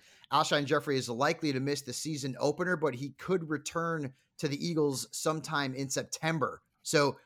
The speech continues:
that's something to keep an eye out for, because if Alshon Jeffrey is back when he comes back, he clearly will be one of the most targeted players in that passing game if he is healthy. Uh, and Adam also was reporting that Miles Sanders, that, that lower body injury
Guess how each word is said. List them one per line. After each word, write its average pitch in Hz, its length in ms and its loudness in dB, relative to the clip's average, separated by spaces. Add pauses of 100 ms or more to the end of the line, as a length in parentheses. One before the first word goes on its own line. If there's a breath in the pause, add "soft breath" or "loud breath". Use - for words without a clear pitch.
that's 139 200 0
something 143 240 2
to 135 80 -2
keep 139 200 -2
an 127 80 0
eye 131 220 2
out 127 220 2
for, 127 160 2
because 123 340 0 (240 soft breath)
if 113 80 -4
Alshon 131 380 2
Jeffrey 131 320 2
is 117 80 -4
back 123 300 0
when 131 180 -4
he 135 100 -2
comes 127 260 -2
back, 135 360 2 (160 soft breath)
he 139 160 -6
clearly 151 400 2
will 156 200 4
be 147 200 0
one 139 180 0
of 139 60 0
the 135 60 0
most 131 220 -2
targeted 135 380 2
players 131 360 0
in 135 160 -4
that 127 200 -4
passing 131 400 2
game 123 280 -2
if 143 200 -2
he 151 160 -2
is 120 180 -4
healthy. 160 480 4 (240 loud breath)
Uh, 139 140 4
and 135 80 0
Adam 151 340 4
also 220 320 0
was 160 200 0
reporting 160 500 2 (320 soft breath)
that 143 140 -2
Miles 175 420 4
Sanders, 165 600 0 (220)
that, 147 220 4 (100)
that 139 180 0
lower 165 300 6
body 147 420 4
injury 165 580 0